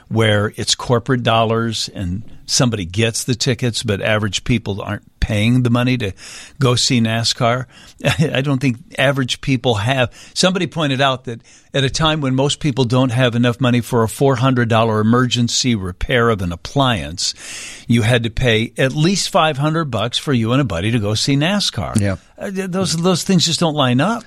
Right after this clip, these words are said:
Speaker 2: Yeah. I was also a little put off by some of the discourse, anti-nascar discourse, because I,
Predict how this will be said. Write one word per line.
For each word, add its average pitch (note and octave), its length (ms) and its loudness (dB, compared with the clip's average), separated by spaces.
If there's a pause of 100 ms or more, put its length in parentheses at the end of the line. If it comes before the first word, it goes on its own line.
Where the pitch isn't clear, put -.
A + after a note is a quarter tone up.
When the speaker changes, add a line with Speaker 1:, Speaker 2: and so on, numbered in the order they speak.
(120)
Speaker 2:
Yeah. A2 300 2 (140)
I F#3+ 100 2
was A3 180 -4
also D#3+ 300 -2
a B2+ 60 0
little A#2+ 280 0
put - 400 -2
off A#2+ 180 0
by A2 100 2
some A2 220 -2
of G2 60 -4
the G2+ 80 2
discourse, A2 600 0
anti-nascar G#2 880 0
discourse, G2+ 600 0 (380)
because D#3+ 200 2
I, D3+ 60 0